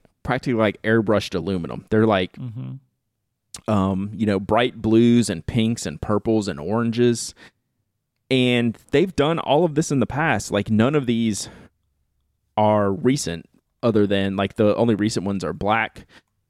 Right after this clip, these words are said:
Speaker 1: black, white, and burgundy, I think, are the recent colors. But I look at this image and I'm like, "Yes, Pilot, can we release three of these a year for the next decade? Can we just have one product lineup that's fun and playful and whimsical?" That's not,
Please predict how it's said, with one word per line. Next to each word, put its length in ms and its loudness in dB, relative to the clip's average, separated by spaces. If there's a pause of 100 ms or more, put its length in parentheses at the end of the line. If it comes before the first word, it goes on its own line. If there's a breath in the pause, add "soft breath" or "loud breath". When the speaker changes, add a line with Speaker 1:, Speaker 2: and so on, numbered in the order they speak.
Speaker 1:
black, 260 0
white, 240 2
and 100 -8
burgundy, 480 -6
I 40 -10
think, 200 -10
are 60 -10
the 100 -10
recent 380 -10
colors. 400 -10
But 260 -2 (300 loud breath)
I 80 2
look 240 2
at 80 -4
this 180 -4
image 240 0
and 80 2
I'm 120 -2
like, 260 -4
"Yes, 560 -4 (100)
Pilot, 360 -2 (260)
can 100 0
we 80 2
release 580 2 (380)
three 420 0
of 60 0
these 240 0
a 60 2
year 580 -2 (240)
for 120 0
the 100 2
next 220 -2
decade? 440 -12 (680 soft breath)
Can 120 0
we 100 0
just 160 -2
have 200 -2
one 400 0
product 420 0
lineup 460 -6
that's 280 -6
fun 360 -2
and 140 -4
playful 360 -4
and 140 -6
whimsical?" 580 -6
That's 200 -2
not, 320 -2